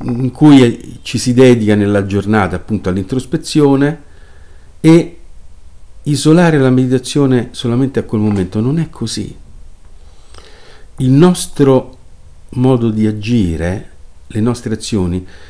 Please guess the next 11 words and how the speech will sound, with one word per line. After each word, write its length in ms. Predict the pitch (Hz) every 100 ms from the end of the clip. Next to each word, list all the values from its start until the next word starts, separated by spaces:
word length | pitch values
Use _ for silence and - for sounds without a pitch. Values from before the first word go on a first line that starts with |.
| - -
ciò 220 | - 135
che 140 | 135
pensiamo 680 | - 120 107 - 135 95 92
durante 340 | 92 92 87
la 120 | 92
giornata, 680 | 90 92 95 90 76 80 92 - - - - - -
inevitabilmente 1000 | 143 160 175 175 170 160 170 180 127 104
si 280 | - 139 139
riflette 960 | 143 - 165 165 - - - 170 170
sulla 400 | - - 113 107
meditazione. 840 | 104 107 95 87 - - 95 -